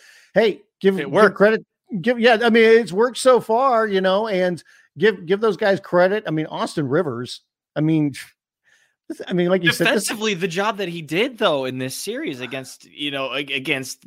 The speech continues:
Speaker 2: uh, Lillard and against McCollum. I know that Lillard dropped what he dropped on, <laughs> you know, in game five, but, uh, I think that defensively he was huge. And then you think about the string of threes that he set off. I think it was in game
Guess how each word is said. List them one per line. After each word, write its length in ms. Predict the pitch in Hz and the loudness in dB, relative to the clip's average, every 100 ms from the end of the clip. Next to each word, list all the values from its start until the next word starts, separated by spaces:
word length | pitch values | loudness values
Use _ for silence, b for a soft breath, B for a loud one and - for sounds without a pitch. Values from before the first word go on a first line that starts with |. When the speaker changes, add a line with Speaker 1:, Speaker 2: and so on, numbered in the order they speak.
| 98 | -12
Speaker 2:
uh, 280 | 120 101 64 | -10 -12 -16
Lillard 580 | 107 214 320 185 147 | -4 0 2 4 4
and 80 | 139 | 2
against 500 | 127 131 123 - - | 0 -2 -2 -6 -12
McCollum. 360 | 139 135 202 226 | -12 0 4 6
I 80 | 151 | 4
know 140 | 147 | 2
that 80 | 131 | 2
Lillard 520 | 135 147 135 120 - B B B B | 0 2 2 0 -6 B B B B
dropped 320 | 147 170 165 | 2 4 4
what 100 | 156 135 | 0 0
he 80 | |
dropped 360 | 127 151 151 - | 2 4 2 0
on, 280 | 120 123 175 | -8 -8 -10
<laughs> 40 | - | -6
you 100 | 170 | -2
know, 120 | 151 | -2
in 100 | 143 | -4
game 240 | 135 120 | -6 -6
five, 360 | 131 196 170 127 | -2 0 0 0
but, 260 | 123 113 _ _ _ _ _ _ _ | -2 -4 _ _ _ _ _ _ _
uh, 120 | - 139 107 | -12 -8 -6
I 60 | |
think 280 | 139 214 147 | -4 -6 -8
that 120 | 110 | -10
defensively 640 | 117 - 175 214 226 165 131 | -12 -4 -4 -2 -2 0 0
he 140 | 127 | 0
was 180 | 117 110 | -4 -6
huge. 340 | - 107 104 | -10 -10 -8
And 80 | 117 | -6
then 120 | 117 | -4
you 80 | 120 | -4
think 200 | 117 135 | -4 -6
about 220 | 123 123 | -2 -4
the 80 | 120 | -4
string 380 | - - 143 156 | -8 -6 -2 -2
of 100 | 117 | -2
threes 440 | - 135 170 175 | -4 0 2 2
that 100 | 139 | 0
he 260 | 123 120 - _ _ _ | -2 -4 -8 _ _ _
set 380 | - - - 131 | -14 -6 0 2
off. 320 | 127 120 - | 4 2 0
I 60 | 120 | -4
think 220 | 135 123 | -4 -6
it 60 | 120 | -8
was 140 | 113 | -10
in 140 | 110 | -10
game 260 | 110 120 | -10 -10